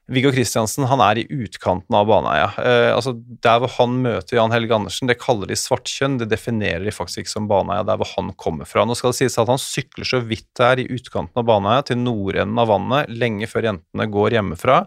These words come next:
og han sykler tilbake, han er på en måte, han toucher inn i Baneheia i ett minutts tid cirka. Eh, og så, og så er det riktig at han ikke forteller om dette i avhør til politiet, han forteller ikke i rundspørringen først. I,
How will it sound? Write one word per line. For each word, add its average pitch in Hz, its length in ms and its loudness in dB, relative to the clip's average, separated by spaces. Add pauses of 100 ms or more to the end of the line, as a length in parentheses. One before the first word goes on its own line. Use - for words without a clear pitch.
(400)
og 127 80 0
han 127 80 -2
sykler - 320 -6
tilbake, 117 560 2
han 123 80 2
er 101 240 2
på 117 80 -2
en 110 80 -2
måte, 95 160 -4
han 113 160 0
toucher - 480 -6
inn 107 160 -2
i 117 80 -4
Baneheia 104 560 2
i - 80 -6
ett - 240 -10
minutts - 400 -8
tid 92 160 -2
cirka. - 560 -2
Eh, 123 240 2
og - 160 0
så, 120 400 4
og 117 80 -2
så 131 80 4
er 127 80 4
det 139 80 4
riktig - 220 -8
at 147 100 -4
han 156 80 0
ikke - 160 -10
forteller 104 320 -2
om 110 80 -2
dette 107 400 -2
i 110 80 -2
avhør 95 320 2
til - 80 -20
politiet, 113 400 0
han 123 80 -2
forteller 117 320 -2
ikke 117 140 -2
i 120 80 2
rundspørringen 104 580 -2
først. - 480 -2
I, 120 160 2